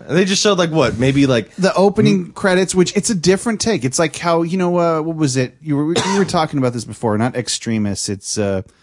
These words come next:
Speaker 2: X-Men, or was it Avenger? Was it the Astonishing X-Men?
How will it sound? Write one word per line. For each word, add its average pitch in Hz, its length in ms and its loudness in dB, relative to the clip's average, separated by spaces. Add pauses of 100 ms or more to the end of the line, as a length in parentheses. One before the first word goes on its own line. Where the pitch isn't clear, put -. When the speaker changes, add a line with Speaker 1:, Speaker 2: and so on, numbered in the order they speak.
(600)
Speaker 2:
X-Men, 135 760 -2
or 110 200 -2
was 123 200 -2
it 120 60 -12 (100)
Avenger? 135 680 -4 (100)
Was 120 140 -8
it 113 40 -8
the 113 80 -4
Astonishing 156 460 -4
X-Men? 165 540 -4